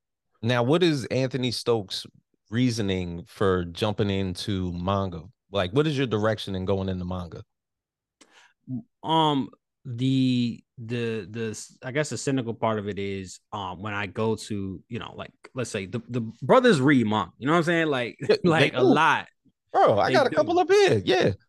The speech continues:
Speaker 2: They do. So, I mean, that's it, right? When I'm at a con, I want, when somebody's like, "Oh, I like Dragon Ball Z, not comic books." Boom,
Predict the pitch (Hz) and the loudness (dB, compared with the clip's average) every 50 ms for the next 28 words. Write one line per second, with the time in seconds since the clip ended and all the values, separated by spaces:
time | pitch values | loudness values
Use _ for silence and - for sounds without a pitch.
0 | _ _ _ _ _ _ _ - 131 131 135 123 123 143 117 92 - - _ _ | _ _ _ _ _ _ _ -6 -2 -2 -2 2 2 2 0 0 -4 -10 _ _
1 | - 127 131 135 135 143 156 170 165 - - - 127 98 - - 117 127 123 131 | -4 -2 0 0 2 2 2 2 0 0 -2 -4 -6 -6 -6 -6 -6 -6 -4 -4
2 | 139 151 165 160 139 123 98 - - 139 139 139 131 127 127 117 - - - 117 | -4 -2 -2 -2 -2 -2 -4 -6 -4 -2 0 0 0 0 -2 -4 -8 -8 -8 -6
3 | 117 113 113 123 123 120 - - - 120 117 107 - - 135 131 127 127 123 113 | -6 -4 -2 -2 -4 -4 -6 -8 -10 -10 -8 -8 -6 -4 -2 -2 0 -2 -2 -4
4 | 101 107 104 101 - 117 123 117 117 117 117 107 95 - 113 113 107 107 104 104 | -6 -8 -8 -8 -6 -4 -4 -2 -2 -2 -4 -6 -8 -8 -6 -6 -6 -6 -6 -8
5 | 101 101 101 95 104 101 98 98 95 92 - - - 104 98 90 - _ - - | -8 -8 -8 -10 -10 -12 -10 -10 -12 -12 -12 -12 -12 -12 -12 -12 -16 _ -20 -20
6 | - _ - _ - 143 139 120 104 90 | -20 _ -20 _ -8 -6 -6 -6 -6 -10